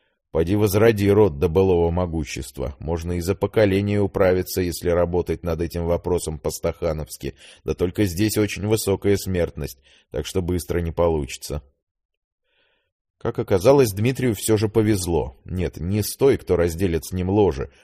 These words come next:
хотя она и была хороша. Лариса позаботилась о том, чтобы ему выделили отдельную палатку.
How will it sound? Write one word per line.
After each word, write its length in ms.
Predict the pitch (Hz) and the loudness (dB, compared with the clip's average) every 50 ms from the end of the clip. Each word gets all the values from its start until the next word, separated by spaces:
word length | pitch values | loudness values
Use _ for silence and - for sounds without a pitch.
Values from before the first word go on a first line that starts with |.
| _ _ | _ _
хотя 380 | _ - 85 - - 156 107 | _ -6 -6 -2 0 0 0
она 240 | 98 92 98 95 87 | 2 2 2 0 0
и 60 | 80 | 0
была 300 | 80 78 92 98 95 80 | 0 2 2 4 4 2
хороша. 600 | 73 - - 76 78 78 - - - 69 58 - - _ _ _ _ _ _ _ | 0 0 -2 -2 -2 -2 -2 -2 -4 -4 -4 -6 -10 _ _ _ _ _ _ _
Лариса 400 | - 71 82 92 123 151 - 117 | -4 0 0 0 0 2 2 0
позаботилась 720 | - - 98 85 92 92 107 - - - 107 98 90 - - | 0 0 0 0 2 4 4 4 4 4 2 2 2 2 0
о 80 | 87 | 0
том, 200 | - - 123 127 | 2 0 0 0
чтобы 360 | 113 - - 98 85 78 87 85 | -2 -2 -2 -2 -2 0 0 0
ему 320 | 82 80 87 101 113 101 | 0 0 0 0 0 0
выделили 540 | 85 92 98 90 92 95 90 90 87 82 82 | 0 0 0 0 0 0 0 0 2 2 0
отдельную 720 | - - 85 85 78 76 87 92 80 76 73 76 78 78 | 0 0 -2 -2 -2 -2 -2 -2 -2 -2 -2 -4 -4 -4
палатку. 680 | - - 95 90 87 80 65 - - - - - - | 0 2 2 4 4 2 0 -2 -6 -10 -12 -12 -12